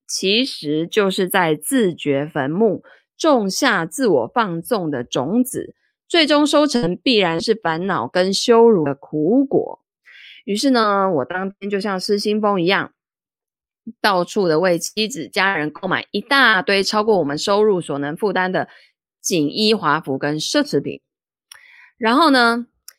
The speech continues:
这个我有钱就花，在刚开始那阵子还不太成问题，可是很快我就发现我的微薄收入根本就不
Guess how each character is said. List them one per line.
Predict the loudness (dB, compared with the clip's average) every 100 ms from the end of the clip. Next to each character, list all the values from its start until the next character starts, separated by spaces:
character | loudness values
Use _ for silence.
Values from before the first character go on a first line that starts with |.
| _ _
这 | -2 2
个 | 4 4
我 | 4
有 | 4
钱 | 0 -2
就 | -2 -2
花， | -2 -4 -4
在 | -4 -2
刚 | 0
开 | 0 -2
始 | -2 -6
那 | -6
阵 | -4 -4 -4
子 |
还 | -6 -8
不 | -8
太 | -6 -2 -4
成 | -4 -6 -4
问 | -4 -4
题， | -8
可 | -4
是 | 0 2
很 | 2
快 | 0 0
我 | 0
就 | -2
发 | -2
现 | -4 -2 0
我 | 2
的 | 4
微 | 4 4
薄 | 4 2
收 | 2 2
入 | 2
根 | 2 0
本 | 2
就 | 2
不 | 0 -2